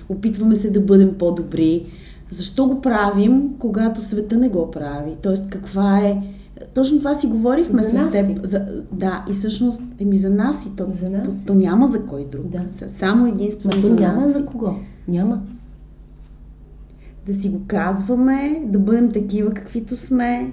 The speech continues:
Speaker 1: да обичаме себе си, да се приемаме, че сме съвършени, но и несъвършени,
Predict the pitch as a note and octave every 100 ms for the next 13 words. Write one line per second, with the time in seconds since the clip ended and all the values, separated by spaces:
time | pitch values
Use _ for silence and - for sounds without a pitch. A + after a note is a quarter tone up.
0 | - G3 G3 F#3+ F3+ E3+ E3+ - C#3 C3+
1 | - B2 A#2+ D4+ - - - F#3+ G3 -
2 | G3 F#3+ G#3 G#3+ G#3 F#3 - - - -
3 | - - - - - - - F#3 - F3
4 | D3 E3+ D#3 D#3 - F3+ G3 G3 G3 F#3
5 | E3+ E3 D3+ C#3+ - D#3+ F#3+ G3 G3+ F#3+
6 | G3+ A3